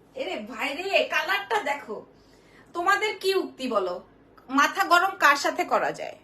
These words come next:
ভালোবাসা কার সাথে হয় বলো? তুমি কাছের মানুষের সাথে রক্ত গরম করতে পারবা,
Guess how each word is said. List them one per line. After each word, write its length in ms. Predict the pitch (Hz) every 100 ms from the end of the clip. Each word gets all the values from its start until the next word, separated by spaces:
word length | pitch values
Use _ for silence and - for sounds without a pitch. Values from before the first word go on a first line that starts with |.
| -
ভালোবাসা 580 | 190 233 285 339 349 370
কার 200 | 339 277
সাথে 320 | 277 277 -
হয় 280 | 247 190 - - _ _ _ _ -
বলো? 300 | 196 - - _ _ - - _
তুমি 180 | 269 302
কাছের 380 | 320 302 302 370
মানুষের 340 | 370 359 381
সাথে 260 | 370 349 359
রক্ত 280 | 294 - 311
গরম 260 | 285 294
করতে 260 | 277 262 285
পারবা, 380 | 269 262 311